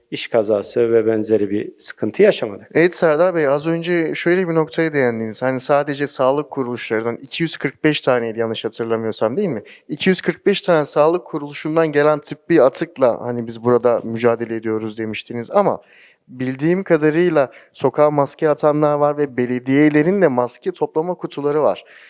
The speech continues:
Speaker 2: Peki buradan gelen bu, e, atıkları nasıl yapıyorsunuz, nasıl değerlendiriyorsunuz?
Speaker 1: Tabii ki bu atıklar dediğim gibi biz sağlık kuruluşlarıyla doğrudan çalışıyoruz. Bu atıkların teminini Tokat Belediyesi, belediye başkanımız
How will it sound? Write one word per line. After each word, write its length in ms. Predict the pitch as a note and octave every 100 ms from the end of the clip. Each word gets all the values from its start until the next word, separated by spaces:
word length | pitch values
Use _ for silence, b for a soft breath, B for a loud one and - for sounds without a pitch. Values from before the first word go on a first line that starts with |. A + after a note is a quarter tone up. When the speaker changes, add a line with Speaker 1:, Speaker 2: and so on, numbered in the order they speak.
| B -
Speaker 2:
Peki 280 | B2+ F3+
buradan 380 | D3 D3 E3+ G3+
gelen 380 | G3 F#3+ F#3 F#3
bu, 360 | F#3 F3+ C3 C3
e, 120 | C3
atıkları 540 | C3 - - E3 G3
nasıl 260 | F#3+ - A#2+
yapıyorsunuz, 500 | - G#2+ - G#2+ G#2+
nasıl 260 | G2+ -
değerlendiriyorsunuz? 880 | G#2+ G#2 G2+ G2+ G#2+ - C#3 D3+ - _ _ -
Speaker 1:
Tabii 240 | F3+ D#3
ki 200 | D#3+ D3+
bu 100 | G3
atıklar 640 | G3 G#3 G3+ G#3 G3+ - -
dediğim 360 | E3+ E3 G3+ F3
gibi 220 | C#3 B2+
biz 100 | C#3
sağlık 380 | - D#3 D#3+ -
kuruluşlarıyla 1000 | E3+ E3 E3 E3+ F3+ F#3+ C#3 A#2+ - -
doğrudan 380 | B2 A#2+ A#2+ A#2
çalışıyoruz. 800 | B2+ B2 B2+ - E3+ A#3 - -
Bu 100 | G3
atıkların 640 | F#3+ - F#3+ F#3 F#3+ F#3+
teminini 640 | D#3+ D#3 D#3+ E3+ E3+ E3+ -
Tokat 360 | C#3+ D3 -
Belediyesi, 720 | C#3+ C#3 C3+ C#3 - C#3+ C#3+ -
belediye 600 | - - C3 C3+ C3+ C3+
başkanımız 720 | C3 B2 - C3 C3 C3 C3